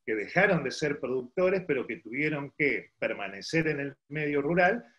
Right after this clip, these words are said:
con otras tareas como contratistas o personal dependiente. Y el tercer segmento son los que ya hace rato se cayeron, tuvieron que ser urbanizados, se sintieron obligados a ser urbanizados,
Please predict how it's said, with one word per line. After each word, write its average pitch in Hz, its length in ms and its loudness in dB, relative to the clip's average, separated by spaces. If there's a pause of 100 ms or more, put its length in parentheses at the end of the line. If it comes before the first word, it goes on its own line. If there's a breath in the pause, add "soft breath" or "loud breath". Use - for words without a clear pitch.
(260 soft breath)
con 220 300 4
otras 170 340 2
tareas 160 380 4
como 113 260 -8
contratistas 170 760 -2
o 139 120 -4
personal 107 440 -10
dependiente. 92 680 -12
Y 101 40 -8
el 101 180 -6
tercer 208 480 -2
segmento 196 640 -2
son 123 240 -8
los 92 120 -10
que - 120 -20
ya - 180 -16
hace 85 240 -14
rato 143 440 2
se 143 160 -2
cayeron, 170 500 0 (360 loud breath)
tuvieron 151 520 4
que 139 100 0
ser 156 260 2
urbanizados, 175 920 2
se - 220 -16
sintieron 95 540 -10
obligados 90 680 0
a - 20 -10
ser 95 200 -16
urbanizados, 175 760 -2